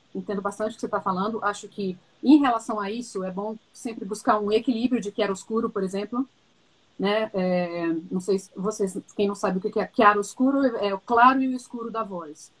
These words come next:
Então, por exemplo, há um tempo no Brasil tinha muita voz entubada, né? Hoje em dia, a gente tenta fazer esse equilíbrio melhor, porque a gente sabe que a gente precisa tanto do espaço pra poder, pra essa voz poder ter mais harmônico, poder correr mais, quanto do brilho, que também vai ajudar a mesma coisa.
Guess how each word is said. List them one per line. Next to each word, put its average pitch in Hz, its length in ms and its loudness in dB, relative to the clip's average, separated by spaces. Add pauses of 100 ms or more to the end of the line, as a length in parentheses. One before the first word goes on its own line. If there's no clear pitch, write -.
(320)
Então, 220 440 -2
por 214 120 -4
exemplo, 196 340 -4
há 190 60 0
um 202 60 -4
tempo 240 220 -8
no 226 100 -6
Brasil 208 420 -4
tinha 233 180 -6
muita 262 220 -2
voz 262 200 0
entubada, 202 720 4 (400)
né? 196 280 -8 (320)
Hoje 220 240 -4
em 208 60 -6
dia, 220 460 0 (920)
a 196 60 -8
gente 220 220 -6
tenta 247 360 -2 (100)
fazer 226 240 0
esse 285 160 0
equilíbrio 277 400 4
melhor, 240 280 4
porque 240 160 -2
a - 20 -4
gente 214 160 -8
sabe 226 260 -2
que 247 100 -4
a 214 40 -2
gente 220 140 -12
precisa 180 360 -6 (260)
tanto 359 280 6
do 294 100 4
espaço 262 600 2
pra 214 140 -6
poder, 196 520 -4 (160)
pra 208 80 -4
essa 202 140 -8
voz 208 180 -4
poder 214 240 -4
ter 226 80 -8
mais 208 200 -6
harmônico, 202 480 -10
poder 208 260 -6
correr 247 200 -4
mais, 233 240 0
quanto 208 220 -8
do 220 100 -10
brilho, 247 320 0
que - 80 -18
também 208 260 -14
vai 240 120 -8
ajudar 220 260 -4
a 220 60 -2
mesma 254 340 4
coisa. 185 460 -2